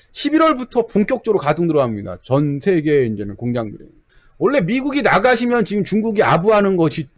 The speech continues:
나라가 망할 수도 있는데 지금. 탈레반 애들이나 그쪽 애들이 앞하고 뒤하고, 아, 미국은 뭐 걔네 탈레반하고 저기하고 안 그랬나 옛날에. 미국이 지금 망하는 이유, 제국의 그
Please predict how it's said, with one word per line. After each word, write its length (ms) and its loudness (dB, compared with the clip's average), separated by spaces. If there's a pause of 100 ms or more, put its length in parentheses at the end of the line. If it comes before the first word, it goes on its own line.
(160)
나라가 340 4
망할 320 4
수도 140 -2
있는데 380 2
지금. 680 -6 (360)
탈레반 480 4
애들이나 500 2
그쪽 360 -2
애들이 540 2 (340)
앞하고 460 0
뒤하고, 460 2
아, 100 4
미국은 580 0
뭐 360 2
걔네 260 -2
탈레반하고 840 2
저기하고 540 2
안 200 2
그랬나 560 0
옛날에. 240 -4 (460)
미국이 380 0
지금 160 0
망하는 440 2
이유, 200 0
제국의 520 2
그 300 2